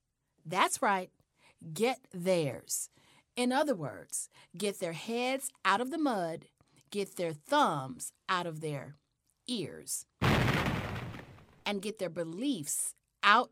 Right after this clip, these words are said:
of the past in order to get their brains wrapped around the concept that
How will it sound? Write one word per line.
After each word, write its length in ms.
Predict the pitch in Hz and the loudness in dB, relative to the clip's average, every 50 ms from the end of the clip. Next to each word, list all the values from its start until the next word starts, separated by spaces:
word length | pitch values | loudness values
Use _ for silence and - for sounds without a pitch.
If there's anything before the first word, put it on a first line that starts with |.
| - - | -6 -6
of 180 | 202 196 196 | -6 -6 -6
the 60 | 214 | -8
past 760 | 220 - - - 165 147 139 123 - - - - - - - - _ _ - - - - - | -10 -8 -10 -8 -6 -4 -4 -6 -6 -10 -12 -12 -12 -14 -16 -20 _ _ -20 -20 -20 -10 -6
in 140 | 226 233 - | -6 -6 0
order 300 | - 254 277 330 330 302 | 2 4 4 4 2 0
to 120 | - 262 | -4 -4
get 200 | 226 233 226 220 | -2 -2 -6 -4
their 140 | - 196 180 | -2 -4 -4
brains 840 | 170 151 - - 277 339 359 320 226 170 143 139 - - - - - _ - _ _ - | -4 -6 -8 -4 -2 0 0 0 0 -2 -4 -8 -10 -10 -12 -14 -14 _ -20 _ _ 0
wrapped 280 | 202 220 254 247 - | 2 2 2 2 0
around 260 | 262 240 226 214 202 180 | -4 -4 -4 -4 -4 -6
the 80 | 165 | -8
concept 800 | 151 - - 320 330 320 294 - - - 156 123 110 _ - - _ _ _ _ _ _ _ - | -10 -10 -4 -2 -2 0 0 -2 -2 -4 -4 -6 -8 _ -16 -20 _ _ _ _ _ _ _ -8
that 180 | 175 156 143 | -6 -6 -6